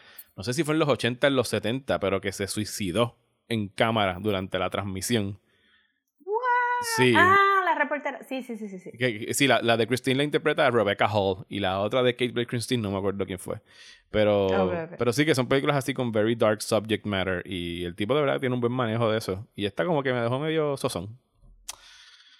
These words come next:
Speaker 1: ¿Y tú? ¿Qué has visto por allá?
Speaker 2: Pues, obviamente, estoy, estaba viendo mi homework. Eh, so no tuve mucho tiempo de ver tanto. Y ya hablé de The Vow.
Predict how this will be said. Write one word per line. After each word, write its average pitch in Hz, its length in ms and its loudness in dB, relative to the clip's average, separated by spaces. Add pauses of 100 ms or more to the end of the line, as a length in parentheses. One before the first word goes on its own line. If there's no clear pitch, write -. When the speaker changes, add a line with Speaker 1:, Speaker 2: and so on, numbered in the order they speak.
(460)
Speaker 1:
¿Y 165 120 2
tú? 143 120 4 (240)
¿Qué 151 80 0
has 156 80 0
visto 139 240 -2
por 127 100 4
allá? 113 180 4 (1000)
Speaker 2:
Pues, 269 760 6 (100)
obviamente, 302 460 2 (480)
estoy, 240 200 -4 (220)
estaba 220 240 0
viendo 240 180 -2
mi 262 140 -6
homework. 202 460 -8 (360)
Eh, 190 440 -4
so 220 80 -4
no 208 100 -6
tuve 233 180 -2
mucho 254 280 -6
tiempo 220 280 -4
de 208 100 2
ver 208 200 -2
tanto. 185 320 -4
Y 190 160 -8
ya 185 120 0
hablé 202 200 0
de 233 100 -2
The 247 120 -2
Vow. 185 400 -2